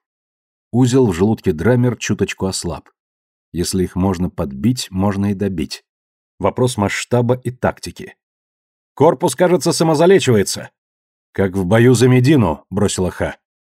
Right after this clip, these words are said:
«Покажите», гаркнула Драмер, и изображение послушно сместилось. Это было свежим, более расплывчатым. Бледная, как кость, шкура бури пошла рябью от ударившего ядра и ещё раз от второго.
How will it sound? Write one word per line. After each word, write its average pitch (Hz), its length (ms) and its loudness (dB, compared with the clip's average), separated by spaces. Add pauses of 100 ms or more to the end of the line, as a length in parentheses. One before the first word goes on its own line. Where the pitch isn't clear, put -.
(360)
«Покажите», 151 560 2
гаркнула 110 460 2
Драмер, 160 540 0
и 143 140 4
изображение 120 680 0
послушно 104 540 -6
сместилось. - 760 -8 (640)
Это 135 280 0
было 127 200 0
свежим, 80 580 -2
более 104 240 0
расплывчатым. - 760 -8 (840)
Бледная, 156 480 0
как 127 240 -2
кость, - 480 -2
шкура 135 440 0
бури 151 320 0
пошла 127 400 0
рябью 139 480 2
от 123 100 -4
ударившего 127 540 0
ядра 101 460 0 (120)
и 110 100 -2
ещё 113 420 0
раз - 300 -6
от 123 120 -4
второго. 90 500 -2